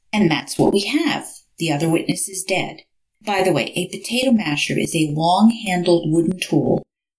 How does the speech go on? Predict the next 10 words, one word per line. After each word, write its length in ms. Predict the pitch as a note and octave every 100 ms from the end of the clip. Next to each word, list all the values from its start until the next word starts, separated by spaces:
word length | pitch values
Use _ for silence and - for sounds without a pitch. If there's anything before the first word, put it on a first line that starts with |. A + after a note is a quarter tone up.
| -
with 180 | E3 D#3
a 120 | D#3 - -
thick, 380 | A3+ A3+ - _ _
cylindrical 880 | - - F3+ F#3+ F#3+ - F#3 F#3 E3+
bottom, 560 | D3+ E3 D#3+ E3 E3 D#3+
sort 380 | - - F#3+ F#3+
of 60 |
resembles 500 | F3 F3 F3 F3 E3+
a 120 | D#3+
knob 420 | D#3+ D#3+ E3 E3